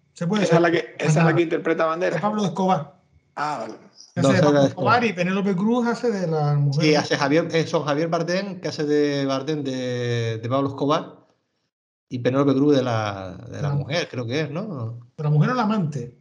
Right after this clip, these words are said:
Speaker 3: O la amante, sí, la periodista, no sé, una de las dos.
Speaker 1: Sí, es la periodista, la periodista, no,
Speaker 3: Ah.
Speaker 1: la amante.
Speaker 3: Pero vamos, sí que, que he visto, he visto varios de, de este hombre.
Speaker 1: Mm.
Speaker 3: Hombre,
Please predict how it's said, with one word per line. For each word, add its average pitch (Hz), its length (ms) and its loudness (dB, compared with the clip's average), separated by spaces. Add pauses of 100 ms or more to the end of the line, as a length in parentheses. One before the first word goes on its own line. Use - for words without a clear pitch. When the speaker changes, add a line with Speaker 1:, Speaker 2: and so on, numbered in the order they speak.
Speaker 3:
O 127 80 -2
la 120 60 4
amante, 131 320 0
sí, 156 100 0
la 131 100 4
periodista, 139 380 2
no 143 120 2
sé, 143 140 0
una 139 140 0
de 143 80 0
las 139 100 0
dos. 139 100 0
Speaker 1:
Sí, - 60 2
es - 80 2
la 220 100 4
periodista, 226 440 2
la 165 100 0
periodista, 165 360 -2
no, 165 60 -4
Speaker 3:
Ah. 165 280 -2
Speaker 1:
la 156 80 -6
amante. 151 280 -6 (880)
Speaker 3:
Pero 107 140 -4
vamos, 117 240 -4
sí - 120 -8
que, 110 140 -4
que 104 400 -6
he - 40 -2
visto, 107 360 -6
he 104 40 -4
visto 104 180 -6
varios 107 260 0
de, 87 540 -6
de 95 100 -10
este 85 200 -6
hombre. 104 220 -6 (100)
Speaker 1:
Mm. 185 220 -4 (960)
Speaker 3:
Hombre, 156 500 0